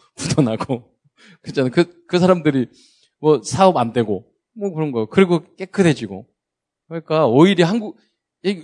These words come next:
여-, 매-, 이렇게 예약하기 힘들어요. 제주도 가는 것도 예약하기도 힘들어요. 한국 사람 도민도 뭐 특별 대우 해주느냐 그것도 아니에요.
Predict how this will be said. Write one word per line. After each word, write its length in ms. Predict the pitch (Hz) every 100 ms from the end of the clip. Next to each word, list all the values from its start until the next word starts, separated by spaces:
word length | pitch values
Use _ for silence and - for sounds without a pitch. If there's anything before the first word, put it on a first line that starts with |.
| 160
여-, 160 | 170 185 160
매-, 240 | 139 156 -
이렇게 300 | 170 - 143
예약하기 420 | 190 240 202 170
힘들어요. 600 | 208 214 208 165 175 170
제주도 380 | - 170 151 151
가는 260 | 127 120 120
것도 300 | 110 - 101
예약하기도 420 | 127 143 117 110
힘들어요. 220 | 98 95 -
한국 240 | 190 180
사람 280 | 156 135 113 113 _ _ -
도민도 720 | 196 240 240 214 185 165 143
뭐 160 | 127 120
특별 320 | - - 269
대우 160 | 202 175
해주느냐 520 | 185 165 151 127 110
그것도 340 | - 156 160
아니에요. 380 | 101 101 95 90